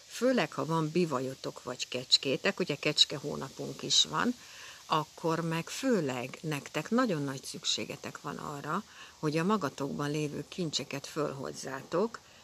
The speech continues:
és így rájöjjetek arra, hogy, hogy milyen értékesek vagytok. Egyébként mondjuk, hogyha van, öm, van, van, van bivajotok,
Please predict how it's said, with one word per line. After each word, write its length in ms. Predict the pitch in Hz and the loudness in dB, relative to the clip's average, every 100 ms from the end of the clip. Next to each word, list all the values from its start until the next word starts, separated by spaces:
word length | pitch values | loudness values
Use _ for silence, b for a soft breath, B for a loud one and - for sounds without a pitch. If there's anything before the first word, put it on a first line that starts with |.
| B | B
és 220 | 147 - | 2 2
így 160 | 160 202 | 4 4
rájöjjetek 800 | 190 143 139 139 139 151 139 | 4 2 0 0 -2 -4 -6
arra, 460 | 156 143 143 147 151 | -4 -2 0 0 -2
hogy, 380 | 156 151 156 143 | -2 -2 0 -4
hogy 300 | 165 156 156 | -2 0 2
milyen 480 | 190 196 139 135 139 - | 4 4 2 0 -4 -4
értékesek 840 | 180 151 - 135 - 151 - 147 | -6 -4 -4 -6 0 2 2 0
vagytok. 640 | 156 - - - - - - B B B B | -4 -6 -8 -10 -10 -10 -14 B B B B
Egyébként 840 | 165 156 170 165 - 180 170 175 | -2 0 0 0 -2 0 0 2
mondjuk, 220 | 180 175 175 | 2 2 2
hogyha 240 | 175 190 | 2 2
van, 320 | 214 190 160 | 4 4 2
öm, 1000 | 156 156 156 156 151 151 151 147 147 151 156 | 0 0 -2 -2 -4 -2 -4 -4 -4 -6 -2
van, 220 | 156 147 | -2 -2
van, 260 | 143 143 - | -4 -6 -6
van 280 | 143 143 147 | -6 -4 0
bivajotok, 800 | 165 143 135 151 - 240 - | 0 2 0 0 0 0 -2